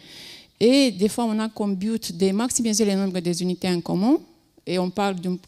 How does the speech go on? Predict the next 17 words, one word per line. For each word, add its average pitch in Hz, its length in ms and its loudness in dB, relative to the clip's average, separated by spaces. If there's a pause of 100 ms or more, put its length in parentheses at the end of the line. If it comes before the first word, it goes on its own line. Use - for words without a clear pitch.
(140)
coordination 180 580 -4
positive. 254 560 -2 (800)
Ou 254 240 0 (160)
par 220 180 0
contre, 240 280 -2
on 208 120 0
a 220 160 0
le 202 80 0
but 196 320 -6
de 196 200 0
minimiser 233 500 0
le 202 100 0
nombre 196 240 -6
des 175 180 -6
éléments 180 300 -4
en 175 60 -4
commun. 190 440 -2